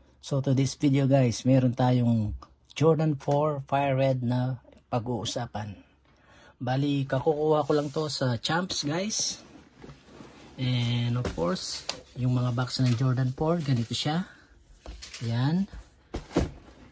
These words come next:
Yung merong Jumpman at saka merong Flight. Ganyan yung mga box ng Jordan four, di ba guys? Bali, ito yung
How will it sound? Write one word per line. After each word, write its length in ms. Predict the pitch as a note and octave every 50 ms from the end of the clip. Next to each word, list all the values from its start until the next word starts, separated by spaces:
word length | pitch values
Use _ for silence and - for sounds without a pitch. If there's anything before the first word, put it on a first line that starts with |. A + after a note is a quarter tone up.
| _ _ - - _ _ _ _ - - - - - - - - - - - - - - - - - - - - - -
Yung 160 | A#2+ B2+ B2+
merong 400 | B2 C3 B2+ C3 B2 B2+ B2 B2 A2
Jumpman 560 | - C#3+ C#3+ D3+ - D#3+ D3+ C#3+ C#3+ C#3+ C#3+
at 120 | C3+ C3 -
saka 240 | - B2+ C3 C3
merong 720 | B2 B2 B2+ B2 A#2+ B2 B2 B2 B2 B2 A#2+ A#2+ A#2+ A#2+ A#2+ - - - - - - - _ _ _ - - -
Flight. 280 | - C3 B2+ A#2+ A#2+ - _ - - - - - _ _ _ _ _ _ _ _ _ _ _ _ - _
Ganyan 320 | _ C3 C3 C3+ C#3 C#3
yung 160 | C#3 C#3 C#3+ C#3
mga 120 | C#3 C3 C3
box 240 | C3+ B2+ - - C3+
ng 80 | B2 A#2
Jordan 360 | A2+ B2+ B2 A#2+ A#2+ A#2 A2
four, 240 | - - B2+ G#2 F#2+
di 80 | G#2 A2
ba 160 | B2 B2+ A#2+
guys? 400 | B2 B2+ C#3+ C#3+ - - - - - - - - - - _ - - - - - - - - - - - _ _ _ -
Bali, 240 | - F#3 G#3+ A#3 A3+
ito 80 | - A#3+
yung 240 | A#3 A#3 A3+ A3